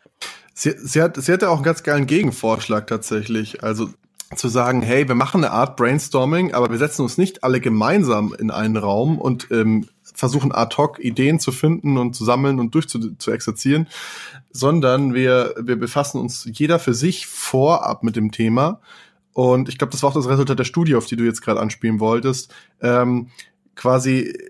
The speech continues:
indem man das, indem man das so macht, werden die Ergebnisse deutlich mehr zum einen und auch qualitativ deutlich besser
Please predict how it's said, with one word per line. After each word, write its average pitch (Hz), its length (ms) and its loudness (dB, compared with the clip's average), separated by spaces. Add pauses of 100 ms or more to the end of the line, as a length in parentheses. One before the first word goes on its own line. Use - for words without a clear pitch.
(140)
indem 135 280 0
man 135 160 2
das, 143 220 -2
indem 127 420 0
man 135 100 2
das 123 140 -4
so 170 140 4
macht, 147 380 0
werden 127 520 0
die 131 80 2
Ergebnisse 151 800 0
deutlich 135 480 0
mehr 135 360 2
zum 170 220 -2
einen 160 320 0
und 127 320 -4
auch - 260 0
qualitativ 139 600 -2
deutlich 120 360 -2
besser 120 360 -2